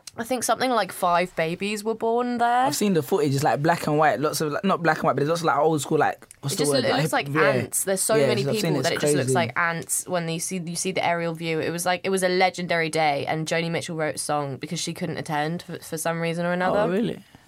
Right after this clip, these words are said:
Speaker 1: Yeah, and she was really sad about not being able to go. So she wrote,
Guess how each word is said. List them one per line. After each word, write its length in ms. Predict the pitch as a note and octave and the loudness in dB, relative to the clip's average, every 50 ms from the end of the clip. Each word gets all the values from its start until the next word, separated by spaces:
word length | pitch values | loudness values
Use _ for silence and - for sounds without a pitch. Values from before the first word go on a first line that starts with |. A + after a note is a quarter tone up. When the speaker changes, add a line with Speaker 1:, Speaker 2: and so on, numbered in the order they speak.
| - - - | -20 -20 -8
Speaker 1:
Yeah, 300 | - F#3+ D#3+ C#3+ C3+ B2+ | -2 0 2 2 2 2
and 100 | - E3 | 0 -2
she 200 | E3 - - F3+ | -4 -4 -4 -4
was 180 | F3 E3+ D#3+ D#3 | -4 -4 -6 -6
really 200 | D#3 D#3 D#3 D3+ | -6 -4 -4 -4
sad 360 | D3 - D3+ C#3 - - - | -4 -4 -4 -4 -4 -6 -10
about 240 | - - C#3+ C#3+ - | -8 -8 -8 -8 -6
not 140 | - - - | -10 -10 -8
being 120 | D3+ C#3+ | -8 -8
able 180 | C#3+ C3+ C3 C#3+ | -8 -8 -10 -12
to 100 | - C3+ | -14 -8
go. 220 | B2+ C#3+ C3 B2+ | -6 -6 -6 -4
So 180 | C#3 - - D3+ | -6 -6 -6 -6
she 240 | D3+ - - E3+ E3+ | -6 -6 -8 -8 -6
wrote, 320 | E3 D#3 D#3+ D3+ D3+ D3 | -4 -2 -4 -4 -4 -8